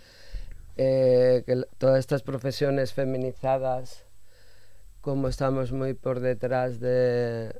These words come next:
de las profesiones donde la mayoría son hombres, que todas estas cosas no pasarían. Nosotros, por ejemplo, este Real Decreto, que para nosotros es tan importante porque ahora mismo no existe ninguna evaluación de riesgos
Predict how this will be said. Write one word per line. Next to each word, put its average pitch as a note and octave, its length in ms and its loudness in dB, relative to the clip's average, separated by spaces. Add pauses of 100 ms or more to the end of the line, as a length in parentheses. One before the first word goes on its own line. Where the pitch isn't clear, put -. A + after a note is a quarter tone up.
(380)
de B2+ 160 2
las B2 280 2
profesiones A#2+ 920 -6
donde A#2 400 -2
la A#2 80 -2
mayoría A#2 580 -2
son A2+ 720 -2
hombres, B2 280 -4
que A#2 100 -6
todas B2 200 -2
estas A#2 200 -8
cosas B2 340 -4
no A#2+ 140 -2
pasarían. C3 640 -2 (880)
Nosotros, C#3 420 2
por C#3 120 2
ejemplo, D3 220 2
este C#3+ 680 4
Real C#3 480 6
Decreto, C#3 720 4
que B2+ 340 4 (240)
para B2+ 160 2
nosotros C3 400 0
es B2+ 80 -2
tan C#3 220 0
importante C3+ 520 0
porque A#2 300 -4
ahora B2 220 2
mismo C3 320 -2
no B2+ 120 0
existe B2 840 -2
ninguna B2+ 300 -2
evaluación B2 480 -2
de B2 100 0
riesgos C3 500 0